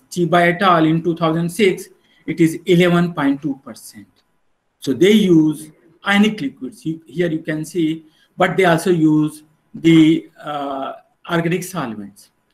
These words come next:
So this is a mixture of, mixture of ionic liquid and organic solvents. Here we use iodine. This is the, um,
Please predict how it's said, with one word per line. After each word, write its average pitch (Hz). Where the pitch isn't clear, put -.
So 143
this 175
is 208
a 190
mixture 233
of, 175
mixture 175
of 151
ionic 185
liquid 196
and 214
organic 165
solvents. 185
Here 170
we 139
use 123
iodine. 185
This 139
is 156
the, 151
um, 131